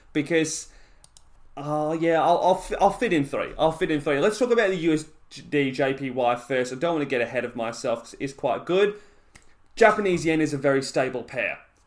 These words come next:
And with the high volatility that is in U S D,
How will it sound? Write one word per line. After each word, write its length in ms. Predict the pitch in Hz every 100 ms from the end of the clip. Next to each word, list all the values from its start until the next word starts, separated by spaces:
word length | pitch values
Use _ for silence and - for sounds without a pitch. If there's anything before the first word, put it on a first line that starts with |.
| _
And 480 | 160 151 139 143 151 139
with 140 | 147
the 140 | 139 117
high 420 | - - 170 151
volatility 640 | 139 131 123 - 160 139
that 160 | 127 120
is 160 | 123 135
in 360 | 135 127 120
U 240 | 127 135 123
S 180 | 110 -
D, 540 | - 240 185 233